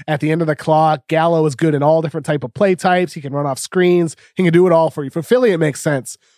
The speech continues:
But for O K C, it's like, why at first? But I do think it's interesting because you also have the Steven Adams trade rumors. If you get Horford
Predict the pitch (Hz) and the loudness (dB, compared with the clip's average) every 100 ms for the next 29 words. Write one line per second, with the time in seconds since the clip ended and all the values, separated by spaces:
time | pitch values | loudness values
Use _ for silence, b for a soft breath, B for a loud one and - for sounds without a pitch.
0 | _ 196 - 214 208 214 160 - 330 339 | _ -2 2 0 0 -2 -4 0 2 2
1 | 151 - _ _ _ _ - 214 214 214 | 0 -4 _ _ _ _ -6 -4 0 -2
2 | 135 165 294 320 180 139 131 - 160 151 | -2 0 0 0 -4 -6 -8 -2 0 0
3 | 101 - - - _ _ - 302 190 - | -4 -16 -18 -20 _ _ -2 0 0 -2
4 | _ _ _ _ - 175 147 - - 320 | _ _ _ _ -4 -4 -4 -10 -4 -2
5 | 339 - 233 233 165 - _ _ 196 160 | -2 -2 0 0 -2 -10 _ _ -8 -6
6 | - - 220 - 180 156 - 151 147 - | -6 -4 -4 -2 -4 -2 -4 -2 -4 0
7 | 247 220 160 151 214 240 190 135 143 131 | 0 0 0 0 0 0 -2 0 -2 -2
8 | 131 - 143 147 226 247 131 - 139 120 | -10 -4 -2 0 2 0 -4 -6 -6 -6
9 | 113 98 98 - _ _ - 139 226 226 | -10 -14 -18 -20 _ _ -8 -2 2 2
10 | - - 220 233 135 123 | 0 0 0 0 -2 -6